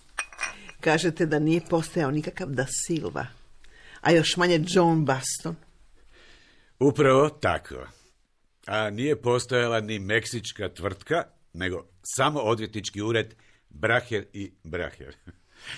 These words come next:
Speaker 2: Činovnik u meksičkom sindikatu bio je dakako slijep. To sam primijetio čim sam ga vidio. U Londonu je zaposlen velik broj slijepih tipkača. Na taj su način lakše stvorili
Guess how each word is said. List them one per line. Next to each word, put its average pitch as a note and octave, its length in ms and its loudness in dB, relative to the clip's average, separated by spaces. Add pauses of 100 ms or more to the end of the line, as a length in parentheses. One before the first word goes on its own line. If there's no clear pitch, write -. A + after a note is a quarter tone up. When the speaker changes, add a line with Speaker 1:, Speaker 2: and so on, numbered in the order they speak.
(260)
Speaker 2:
Činovnik C#3 440 0
u B2 60 0
meksičkom A#2 520 -4
sindikatu A2+ 540 -2
bio A2 200 0
je G#2 60 -2
dakako G2 460 -4 (120)
slijep. A2 380 2 (260)
To F2 100 -10
sam F#2+ 160 -10
primijetio C3 580 -4 (520)
čim B2+ 180 -6
sam A2+ 180 -8
ga G#2+ 80 -4
vidio. E2 440 -6 (800)
U C#3+ 80 -2
Londonu D3+ 460 4
je C#3+ 80 6
zaposlen C3 520 2
velik C3 360 2
broj G2+ 240 0
slijepih F#2 640 -6
tipkača. F#2 720 -6 (140)
Na D3 200 -8
taj C3+ 220 -2
su B2 160 -8
način G2+ 380 -6
lakše F#2 300 -4
stvorili E2 500 -6